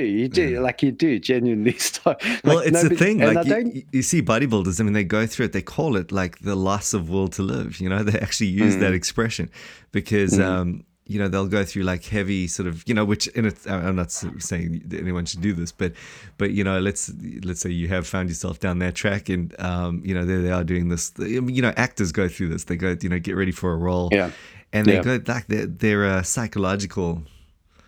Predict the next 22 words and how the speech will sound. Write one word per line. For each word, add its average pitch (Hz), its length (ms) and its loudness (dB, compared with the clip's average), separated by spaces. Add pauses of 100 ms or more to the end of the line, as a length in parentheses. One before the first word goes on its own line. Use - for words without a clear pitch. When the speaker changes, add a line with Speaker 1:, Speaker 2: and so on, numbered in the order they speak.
(180)
Speaker 2:
you 101 120 0
know, 92 280 0 (320)
um, 87 600 0
Speaker 1:
Yeah, 98 140 4
totally. 90 420 -2
Speaker 2:
issues, 92 600 0 (120)
uh, 90 260 -6
ensue. 98 640 -2 (120)
<laughs> 117 120 -2
And 107 300 -4
then, 110 200 0 (300)
you 117 80 4
know, 110 140 4
they, 113 160 4
they 104 100 2
actually 113 360 2
look 107 260 0
to 95 240 0
something 98 240 -2
like 87 200 -2
pasta 95 520 0
or, 87 320 -2